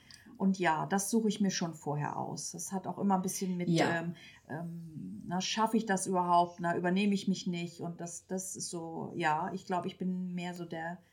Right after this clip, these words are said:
Speaker 1: ähm, Planer. Aber nicht jetzt wochenlang vorher, sondern also ich muss am nächsten Tag wissen, wo ich hin muss. So.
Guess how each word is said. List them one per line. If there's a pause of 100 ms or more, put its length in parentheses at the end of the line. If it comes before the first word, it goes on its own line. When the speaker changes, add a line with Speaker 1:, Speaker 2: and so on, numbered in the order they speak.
(560)
Speaker 1:
ähm, (180)
Planer.
Aber (340)
nicht
jetzt
wochenlang
vorher,
sondern
also
ich
muss
am
nächsten
Tag
wissen,
wo
ich
hin (240)
muss.
So.